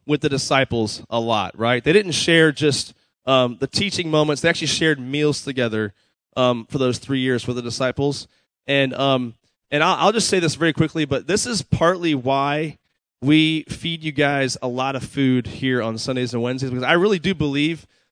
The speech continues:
that, um, that food actually helps create community. There's a reason behind it. It's not just because we're trying to get you to pay attention or, you know, give them some sugar and they'll pay attention. It's not, that's not the point. The point is that I really believe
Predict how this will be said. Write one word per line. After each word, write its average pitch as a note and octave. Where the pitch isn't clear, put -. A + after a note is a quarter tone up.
that, D3
um, C3
that E3+
food G3
actually F3
helps E3
create D3+
community. D#3+
There's D#3
a D3+
reason F3+
behind F3
it. -
It's F3
not G3+
just G3
because D#3
we're D#3
trying E3+
to D#3
get D#3
you D#3+
to -
pay D#3+
attention D3
or, C#3
you C3+
know, C3+
give E3
them D#3+
some -
sugar C#3+
and C3+
they'll C3
pay C#3+
attention. C#3
It's C#3
not, D3+
that's D3
not D#3
the C3
point. C3+
The D3+
point G#3+
is F3
that E3+
I D#3
really F#3+
believe D#3